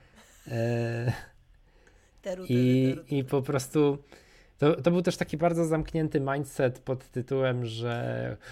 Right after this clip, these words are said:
Speaker 1: o, że tylko gitary się liczą, nie? I tam, o, gdzie tam, gdzie tam szargać po prostu, y,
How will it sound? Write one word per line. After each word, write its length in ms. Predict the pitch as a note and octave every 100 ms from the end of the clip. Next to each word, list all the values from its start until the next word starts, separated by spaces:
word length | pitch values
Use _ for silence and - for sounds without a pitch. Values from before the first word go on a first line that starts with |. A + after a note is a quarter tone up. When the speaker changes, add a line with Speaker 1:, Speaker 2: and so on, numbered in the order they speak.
| A2
Speaker 1:
o, 200 | F3+ E3
że 120 | C#3+
tylko 300 | C#3+ E3 E3+
gitary 420 | D#3+ D3+ F3 E3 C#3+
się 160 | -
liczą, 460 | D3 D#3 - D3+ C3+
nie? 420 | C3+ C#3+ C#3+ C#3+ D3+
I 100 | D3+
tam, 380 | E3 D3+ D3+
o, 320 | F3 F#3+ F#3 F3
gdzie 220 | D#3 F3+
tam, 380 | F3 E3 D3+ C3+ - - - - -
gdzie 280 | D3 D3 D3+
tam 220 | C#3 C#3+
szargać 580 | C3 - D#3 C#3 C#3 -
po 140 | - C#3
prostu, 720 | D3 C3+ - D3 C#3+ C#3
y, 40 | C#3+